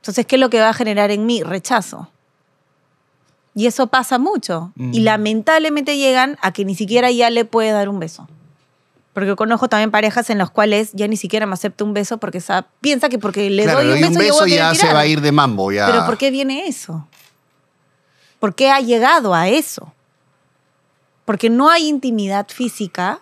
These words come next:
Speaker 1: si no es la sexual. Yo siempre, yo siempre les pregunto
Speaker 2: Claro,
Speaker 1: a las
Speaker 2: la pareja
Speaker 1: parejas.
Speaker 2: está limitada a eso, a la
Speaker 1: Hasta el
Speaker 2: cama.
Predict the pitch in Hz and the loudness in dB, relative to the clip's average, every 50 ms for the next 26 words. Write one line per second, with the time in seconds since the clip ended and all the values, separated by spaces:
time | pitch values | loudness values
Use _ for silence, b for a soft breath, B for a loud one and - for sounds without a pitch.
0 | _ _ _ - - - - 208 214 214 240 233 240 254 330 - _ _ _ _ | _ _ _ -20 -12 -6 -4 -2 0 0 0 0 0 -2 -2 -4 _ _ _ _
1 | _ _ _ - 233 220 226 220 - - - 196 185 - 185 - - - 208 190 | _ _ _ -2 0 0 0 -2 -4 -10 -12 -12 -12 -14 -16 -14 -8 -4 -2 -2
2 | 175 180 190 202 185 _ _ b b b b b b b b b b - 202 240 | -2 -2 -6 -10 -16 _ _ b b b b b b b b b b -8 -4 -2
3 | 254 240 233 233 247 254 240 240 - 208 202 - 208 - 262 233 214 254 254 254 | -2 0 0 0 0 0 -2 -2 -4 -6 -6 -6 -4 -2 -2 0 0 2 0 0
4 | - - 214 139 233 233 240 226 - 226 220 226 - 139 165 180 175 - 151 147 | 0 0 0 2 2 2 2 2 2 2 2 2 2 0 0 0 0 0 0 0
5 | 156 151 143 131 - - 131 135 131 131 127 120 120 127 131 123 - - 92 90 | 0 0 -2 -2 -2 0 0 2 2 2 2 0 0 -2 -2 -4 -6 -8 -6 -2
6 | 90 240 233 233 240 240 - | 0 0 0 2 0 0 0